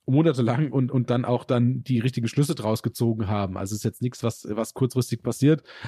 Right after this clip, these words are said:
Aber klar, das wäre natürlich, äh, wünschenswert. Die Frage ist natürlich nur, ähm, ist es überhaupt in der Intention von Anonymous oder wollen sie einfach nur den Schaden ausrichten? Ja, also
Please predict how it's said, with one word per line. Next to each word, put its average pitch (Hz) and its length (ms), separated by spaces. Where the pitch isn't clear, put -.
Aber 123 200
klar, 104 360
das - 240
wäre 117 140
natürlich, 120 500
äh, 107 300
wünschenswert. 143 640
Die - 40
Frage 107 280
ist 120 100
natürlich 120 300
nur, 127 320
ähm, 113 500
ist 139 160
es 135 160
überhaupt 123 500
in 123 120
der 120 120
Intention 117 520
von 165 160
Anonymous 156 640
oder 113 180
wollen 120 140
sie 113 80
einfach 117 140
nur 113 100
den 104 120
Schaden 143 600
ausrichten? 156 720
Ja, 110 180
also 113 300